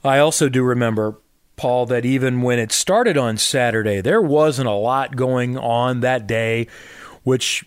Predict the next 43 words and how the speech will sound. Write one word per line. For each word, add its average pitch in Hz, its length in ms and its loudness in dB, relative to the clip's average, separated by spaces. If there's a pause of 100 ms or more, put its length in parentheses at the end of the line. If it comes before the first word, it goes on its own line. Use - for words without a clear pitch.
led 139 460 0
people 143 340 -2
like 123 300 -2
me, 156 400 2
when 135 160 0
the 123 160 0
G 113 320 -2
P 226 260 2
idea 131 300 2
was 117 140 -2
floated, 123 420 0
to 117 80 -2
say, 123 200 0
"You 143 120 -2
know 170 100 0
what? 160 220 0
We 123 100 0
need 233 160 2
to 160 160 2 (100)
announce 147 320 0
our 127 120 0
presence 127 420 0
with 123 140 -4
authority." 110 500 -2 (460)
So - 180 0
unless 147 320 2
you're 180 140 4
able 165 180 0
to 156 100 0
do 151 200 2
something 147 440 -2
more 143 200 0
significant, 123 720 -4 (800)
just 139 320 0
oval 143 380 2
practice, - 800 -2 (420)
and 123 80 -2
especially 160 540 0
when 143 160 0
it 127 80 -2
included 131 500 0
rookie 135 300 0
orientation, 135 960 0